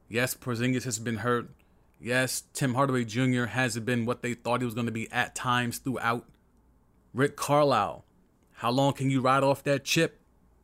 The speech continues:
How long can you ride off that one chip all them years ago?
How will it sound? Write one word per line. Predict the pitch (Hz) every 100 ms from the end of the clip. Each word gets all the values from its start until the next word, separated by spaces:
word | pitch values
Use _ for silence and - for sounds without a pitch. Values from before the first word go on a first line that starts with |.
| _ _ _ _ _ _ _ _
How | 107 113
long | 135 143
can | 139 147
you | 139
ride | 139 139
off | 147 -
that | 139
one | 139 151
chip | 143 180 135
all | 113 135
them | 143
years | 143 160 147
ago? | 127 98